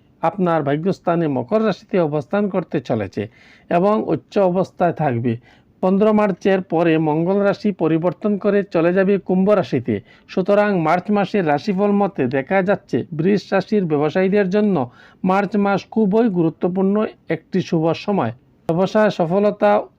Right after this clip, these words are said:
এবং উন্নতি ইত্যাদির জন্য এই সময়টা খুব শুভ। নতুন ব্যবসা করতে গেলে এই সময়টা খারাপ নয়, এমনকি এই মাসে বৃষ রাশির ব্যবসায়ীরা আর্থিক বিনিয়োগ করার যোগও রয়েছে।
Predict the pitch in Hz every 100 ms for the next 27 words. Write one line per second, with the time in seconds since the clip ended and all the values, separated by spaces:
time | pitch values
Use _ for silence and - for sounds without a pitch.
0 | _ 170 165 160 370 190 190 202 190 220
1 | 220 - - - 196 190 180 160 190 196
2 | 202 214 - 170 - 165 175 175 202 190
3 | 196 - 240 214 123 - _ - - 185
4 | 170 240 254 233 160 170 - 202 190 175
5 | - 202 196 185 160 196 _ _ - 196
6 | 185 180 180 175 180 - 196 226 202 147
7 | 160 - 180 190 190 220 220 339 165 175
8 | 180 170 214 190 156 156 - 180 - 208
9 | 165 151 151 175 185 165 156 180 - -
10 | - 170 175 - 202 180 165 170 190 214
11 | - 165 156 156 151 151 151 156 151 170
12 | 135 -